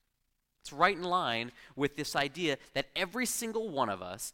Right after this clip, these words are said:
he's not just saying Jews, he's not just saying Gentiles, he's saying every single one of us. So you, me, uh, two thousand-year-old, uh, individuals, four thousand-year-old, everyone that has ever lived, minus Christ,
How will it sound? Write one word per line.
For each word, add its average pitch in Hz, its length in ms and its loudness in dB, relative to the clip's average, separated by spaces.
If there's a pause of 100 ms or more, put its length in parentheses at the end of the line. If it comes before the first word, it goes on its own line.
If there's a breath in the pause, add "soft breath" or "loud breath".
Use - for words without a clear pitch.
(100)
he's 160 200 -4
not 185 140 4
just 269 160 0
saying 240 240 -2
Jews, 123 420 -4 (140)
he's 151 160 -6
not 170 140 2
just - 180 -6
saying 208 220 -2
Gentiles, 131 400 -2
he's 156 120 -6
saying 139 320 -2
every 160 260 -2
single 196 280 -4
one 160 160 0
of 98 100 -2
us. 90 140 -10
So 120 200 0
you, 165 380 -4
me, 165 380 0 (260 loud breath)
uh, 78 340 0 (380)
two 160 140 -4
thousand-year-old, 143 720 0 (300 loud breath)
uh, 57 220 -4 (380)
individuals, 165 580 0 (120)
four 165 180 -2
thousand-year-old, 165 680 2
everyone 196 640 2
that 135 140 6
has 117 140 0
ever 160 220 -2
lived, 104 360 -4
minus 113 280 -2
Christ, - 500 -14